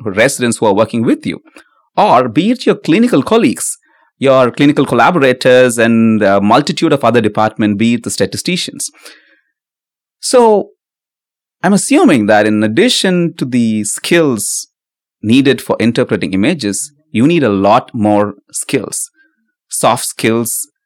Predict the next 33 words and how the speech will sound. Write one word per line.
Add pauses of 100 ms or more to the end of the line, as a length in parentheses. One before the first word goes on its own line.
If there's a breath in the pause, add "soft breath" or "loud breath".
(140)
management
skills, (100)
administrative
skills,
how
to
run
a
team. (1160)
How (160)
does
one (240)
find
the
right
avenues
for
collaboration,
and
how
does
one
develop
these
soft
skills (360)
essential
to (500 soft breath)
be
a
part
of
a